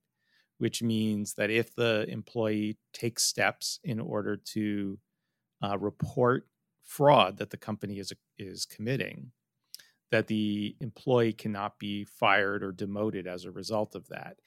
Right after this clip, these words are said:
And if the employer does engage in that kind of retaliation, then the employee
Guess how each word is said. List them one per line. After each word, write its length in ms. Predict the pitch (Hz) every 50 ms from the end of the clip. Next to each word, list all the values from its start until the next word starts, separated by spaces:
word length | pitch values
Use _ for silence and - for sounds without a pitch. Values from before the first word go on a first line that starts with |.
| _ _ _ _ _
And 120 | - 113 117
if 140 | 117 117 -
the 320 | - 120 113 110 110 107
employer 760 | 107 107 - - - 131 123 123 120 117 113 110 110 110 104 - _ _ _ _ _ _ _ _ -
does 440 | 131 139 151 156 151 143 - - - 254
engage 400 | 160 110 104 98 98 92 95 -
in 80 | 104 95
that 180 | 90 90 - -
kind 180 | - 104 98
of 120 | 92 87 90
retaliation, 800 | 92 - - 101 92 92 92 87 87 90 - - 98 95 101 104
then 220 | 95 101 98 98 95
the 160 | 95 98 95
employee 680 | 92 90 _ - 120 113 104 98 95 98 98 95 95 98